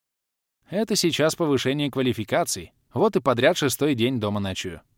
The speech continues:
А когда наша очередь межконтинентальных перелетов подходит, то и пару месяцев меня не бывает. «Угу».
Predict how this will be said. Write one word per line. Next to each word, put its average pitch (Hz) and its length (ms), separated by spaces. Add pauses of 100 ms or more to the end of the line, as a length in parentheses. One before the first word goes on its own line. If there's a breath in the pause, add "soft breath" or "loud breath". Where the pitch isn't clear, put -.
(600 soft breath)
А 113 120
когда 151 280
наша 254 260
очередь 123 360
межконтинентальных 120 840
перелетов 127 500
подходит, 87 520 (240)
то 220 140
и 240 60
пару 185 300
месяцев 123 480
меня 113 180
не 92 100
бывает. 87 420 (1080)
«Угу». 135 580